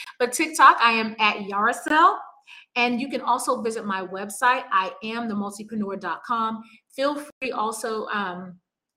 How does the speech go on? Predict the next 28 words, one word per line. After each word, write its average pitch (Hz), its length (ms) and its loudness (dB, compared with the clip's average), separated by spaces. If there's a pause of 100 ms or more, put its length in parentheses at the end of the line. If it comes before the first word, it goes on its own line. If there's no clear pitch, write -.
(600)
to 233 120 -4
share 226 360 2
this 226 220 -2
video 220 420 -2
out. 208 220 2
I 180 80 -4
appreciate 214 580 -6
your 185 80 -8
support. 214 600 -8 (360)
I 208 40 8
hope 226 260 2
everybody 226 400 0
has 208 260 -8
a 190 100 -6
wonderful, 208 680 -6
wonderful 247 460 -2
week 220 280 -8
on 175 240 -12
purpose. 302 580 -2
I 202 100 0
love 202 300 -4
you 220 100 -6
guys, 247 400 2
and 196 100 -8
I'll 180 100 -4
see - 180 -8
you 208 180 -2
again 208 400 -4